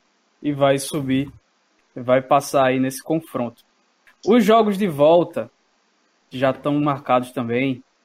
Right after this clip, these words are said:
desse, dessas quartas de final e teremos no sábado, dia nove, Aparecidense e Mirassol e no domingo, dia dez,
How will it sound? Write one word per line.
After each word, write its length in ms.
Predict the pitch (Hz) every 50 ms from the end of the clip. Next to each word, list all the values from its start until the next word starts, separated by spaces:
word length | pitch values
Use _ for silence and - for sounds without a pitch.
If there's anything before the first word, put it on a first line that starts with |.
| _ _
desse, 640 | - - 127 117 120 - - 120 113 107 101 98 - _ _ _ _ _ _
dessas 440 | 127 123 127 127 123 - 135 - -
quartas 480 | - - 135 131 131 127 - 135 120 120
de 80 | 127
final 560 | 127 - 139 120 117 120 131 147 135 - - _ _ _ _ _ _ _ _ _
e 240 | 131 135 135 135 131
teremos 500 | 135 160 151 143 143 143 147 147 135 139
no 140 | 156 160 151
sábado, 520 | - - - 151 147 139 143 139 143 143
dia 220 | 139 139 147 147 143
nove, 500 | 139 131 131 135 127 123 123 120 117 - _
Aparecidense 760 | - 135 147 - 156 151 151 151 156 147 147 147 160 160 -
e 40 | 160
Mirassol 800 | 151 147 147 143 143 139 - - 156 147 160 190 214 247 247 - _ _ _ _ _ _ _ _
e 360 | - 135 135 139 143 139 143
no 120 | 147 156 156
domingo, 440 | 156 170 156 151 151 160 165 165 156
dia 180 | 151 160 165
dez, 580 | 147 135 143 143 151 170 180 175 - - -